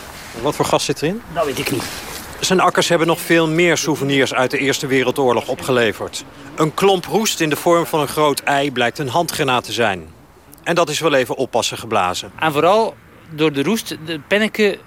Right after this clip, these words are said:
Speaker 2: kan door roest zijn dat de kleepel om een keer loskomt. En dan is het, eh, wel heel gevaarlijk.
Speaker 1: Ja.
Speaker 2: En dat, dan kan die, ja, als de klepel loskomt, dan, eh, is die, eh, slaat ons steker aan. En dan ontploft die normaal.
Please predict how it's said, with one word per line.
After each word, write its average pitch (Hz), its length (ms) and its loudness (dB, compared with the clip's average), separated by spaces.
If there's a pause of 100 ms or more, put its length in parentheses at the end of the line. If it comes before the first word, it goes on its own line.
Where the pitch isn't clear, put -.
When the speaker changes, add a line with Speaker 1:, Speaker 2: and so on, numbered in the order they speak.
(280)
Speaker 2:
kan 151 420 2
door 139 140 2
roest 185 200 -2
zijn 185 180 0
dat 160 100 -2
de 151 80 -6
kleepel 151 320 0
om 131 100 0
een 120 60 -6
keer 127 140 -4
loskomt. 113 680 -8 (680)
En 120 100 -4
dan 147 180 2
is 139 100 0
het, - 120 -6
eh, 127 280 4
wel 123 220 4
heel 120 220 -2
gevaarlijk. 107 680 -4
Speaker 1:
Ja. 131 80 -4
Speaker 2:
En 123 100 0
dat, 113 120 0
dan 123 120 0
kan 135 160 -4
die, 143 180 -4
ja, 127 240 -2
als 107 200 -4
de - 60 -10
klepel 127 300 -6
loskomt, 156 580 -2
dan, 135 340 0
eh, 131 240 2
is - 160 -2
die, 127 600 0
eh, - 160 -6 (240)
slaat 135 220 0
ons 127 160 -2
steker 123 300 -2
aan. 107 220 -2 (360)
En 117 100 -8
dan 101 140 -6
ontploft 127 360 -6
die 110 80 -6
normaal. 101 380 -6